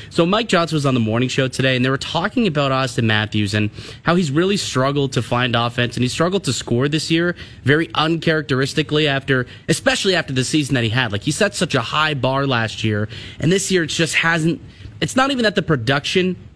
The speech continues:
isn't there, but he also doesn't look the same. And here's what Mike Johnson had to say as to why maybe,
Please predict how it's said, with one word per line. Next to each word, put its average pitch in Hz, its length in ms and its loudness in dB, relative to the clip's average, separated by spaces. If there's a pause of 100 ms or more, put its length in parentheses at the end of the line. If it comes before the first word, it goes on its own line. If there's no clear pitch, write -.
(220)
isn't 175 300 2
there, 175 240 2
but 156 160 0
he 160 60 2
also 175 180 0
doesn't 160 340 0
look 120 380 -2 (160)
the 170 100 2
same. 175 400 0 (220)
And 147 100 4
here's 226 220 0
what 180 140 2
Mike 151 180 2
Johnson 123 380 0
had 110 180 0
to 113 80 -2
say 110 240 -2
as 104 120 -2
to 113 100 0
why 120 360 0
maybe, 113 480 2